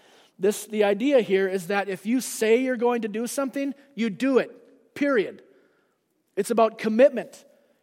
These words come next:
It's about being a man of your word or a woman of your word.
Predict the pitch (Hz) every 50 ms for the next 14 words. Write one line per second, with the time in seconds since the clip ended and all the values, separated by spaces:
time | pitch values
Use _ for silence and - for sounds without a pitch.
0 | _ _ 214 196 226 226 226 214 196 180 240 254 262 285 277 220 220 214 202 208
1 | 220 240 247 262 269 254 240 233 240 226 214 214 214 214 196 165 143 143 156 170
2 | 165 170 175 196 233 247 262 254 240 233 233 220 202 202 190 170 156 180 180